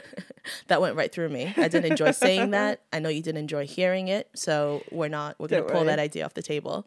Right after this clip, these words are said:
Speaker 2: We won't go into that any further.
Speaker 1: <laughs>
Speaker 2: Another interesting thing I saw this week was a narrative device app that generates the first few sentences of a story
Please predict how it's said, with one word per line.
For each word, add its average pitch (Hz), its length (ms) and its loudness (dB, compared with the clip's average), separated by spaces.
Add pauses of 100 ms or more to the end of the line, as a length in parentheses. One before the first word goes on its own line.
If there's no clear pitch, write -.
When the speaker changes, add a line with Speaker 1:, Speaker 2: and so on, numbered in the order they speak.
Speaker 2:
We 170 120 -6
won't 151 220 -4
go 170 100 -10
into 135 260 -8
that - 160 -12
any - 120 2
further. - 460 -4
Speaker 1:
<laughs> - 1800 -8
Speaker 2:
Another 247 280 2
interesting 185 460 -6
thing 175 200 -4
I 170 100 -6
saw 170 260 -8
this 160 240 -10
week - 300 -10 (120)
was 170 440 -4 (160)
a 165 300 -2
narrative 196 540 -4
device 185 560 -4
app - 320 -12 (480)
that 165 260 -2 (280)
generates 180 680 -2
the 180 80 -10
first - 600 -4 (100)
few 185 260 -10
sentences 165 640 -10
of 151 100 -12
a 160 40 -12
story 160 680 -6